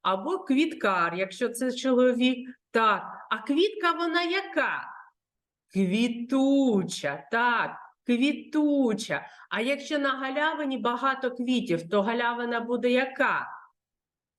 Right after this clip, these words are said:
Квіткова, так, квіткова.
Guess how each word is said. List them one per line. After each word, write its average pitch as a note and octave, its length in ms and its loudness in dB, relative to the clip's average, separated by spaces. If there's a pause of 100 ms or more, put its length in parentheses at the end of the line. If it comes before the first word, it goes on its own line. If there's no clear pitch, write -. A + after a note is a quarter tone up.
(320)
Квіткова, C4 1700 2
так, B3+ 380 2 (140)
квіткова. D4 1120 2